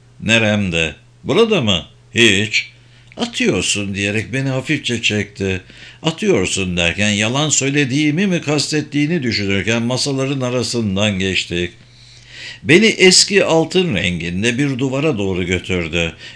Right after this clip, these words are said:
Üzerinde sol anahtarına benzeyen bir işaret vardı duvarın. İyice yaklaştığımızda duvar açıldı. Sıcak bir havanın üfürdüğünü hissettim.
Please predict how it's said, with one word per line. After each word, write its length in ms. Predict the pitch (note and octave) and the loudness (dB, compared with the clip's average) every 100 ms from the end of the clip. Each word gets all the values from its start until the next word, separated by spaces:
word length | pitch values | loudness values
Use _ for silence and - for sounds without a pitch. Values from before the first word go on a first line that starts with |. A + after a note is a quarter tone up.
| - | 0
Üzerinde 600 | C#3 C3 E3 F3 F3 F3+ | 2 4 4 4 4 2
sol 360 | - E3 F3+ | 2 4 4
anahtarına 760 | D3+ D3+ D3+ C#3+ D3 C#3+ B2+ D3 | 4 0 0 -2 -2 -2 0 0
benzeyen 540 | C3 C3+ A#2+ C3+ C3 | 0 0 0 0 0
bir 100 | A#2+ | 0
işaret 640 | B2+ A2+ A2 A2 G2+ B2 G#2+ | 2 2 2 4 2 2 0
vardı 380 | A2 G2 G#2+ | 0 0 -2
duvarın. 500 | G2+ G2 G2 F#2+ G2 F#2+ - - - | -2 -2 0 0 -2 -8 -18 -20 0
İyice 360 | C#3+ C#3+ C3 | 4 4 4
yaklaştığımızda 1040 | D#3+ A#2 A2 A2+ A2 - A2+ A2+ A2 B2 G#2+ | 4 2 2 0 0 0 -2 -2 -2 -2 -2
duvar 260 | A2+ A#2+ | 0 0
açıldı. 720 | A#2 F2+ G#2 G2+ F#2+ G#2 A#2 A#2 - | 2 2 0 0 0 2 0 -2 -10
Sıcak 500 | - D#3 C#3 E3+ E3+ | -2 0 4 4 4
bir 100 | D#3 | 0
havanın 500 | C3 C#3+ D3 D3 D#3 | 0 2 2 0 0
üfürdüğünü 760 | F#2+ C3 A2 C#3 C3+ A#2 A2 A2+ | 0 -2 0 0 2 2 2 2
hissettim. 880 | A2+ F#2+ - G2 - F#2+ F#2 F#2 | 0 0 0 0 0 0 0 -2